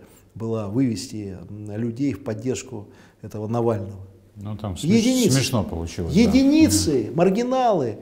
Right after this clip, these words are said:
Speaker 1: люди уже не смотрят даже это, потому что ви-, видят, что идет в отношении страны война. Это положительный фактор. Ну, а негативный фактор — это то, что, понимая, что ни Беларусь, ни Россию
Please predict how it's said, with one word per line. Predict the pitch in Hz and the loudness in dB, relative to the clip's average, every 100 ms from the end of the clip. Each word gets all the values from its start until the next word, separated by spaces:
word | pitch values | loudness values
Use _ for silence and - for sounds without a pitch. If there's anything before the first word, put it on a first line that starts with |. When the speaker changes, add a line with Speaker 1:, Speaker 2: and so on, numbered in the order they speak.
| - - | -16 -6
Speaker 1:
люди | 202 262 254 240 226 | 0 2 2 0 0
уже | 226 240 | -2 -2
не | 247 | -2
смотрят | 220 247 254 175 147 | -4 0 0 0 0
даже | 143 127 | 0 0
это, | 127 | -2
потому | 175 | -6
что | 170 185 | 0 0
ви-, | 185 | 0
видят, | 180 240 233 | -2 0 0
что | - 180 | 2 2
идет | 156 170 214 | 2 2 2
в | 196 | 0
отношении | 165 - 185 175 | -4 -4 -4 -4
страны | - 143 151 156 | -4 -6 -4 -6
война. | 147 131 104 110 - - - | -6 -6 -10 -12 -20 -20 -6
Это | 131 165 - - - | -4 -4 -8 -12 -4
положительный | 151 151 123 - 131 | 0 2 0 -6 -8
фактор. | - 131 - - - - - - - | -6 -8 -8 -18 -20 -20 -20 -20 -4
Ну, | 151 190 180 | 2 4 2
а | - 147 143 131 - | 0 2 0 -2 -6
негативный | 143 160 175 180 277 208 | -2 2 2 2 0 0
фактор — | - 113 98 - - | -2 -4 -4 -14 -12
это | 131 135 | -10 -8
то, | 156 190 | -4 -4
что, | - 139 | -2 -6
понимая, | - 147 175 180 143 117 | -2 2 2 2 0 -2
что | 98 127 | -6 -8
ни | 127 | -6
Беларусь, | 135 156 160 147 | -2 0 0 -2
ни | 143 | -2
Россию | 143 147 147 113 107 | -2 -2 -6 -8 -10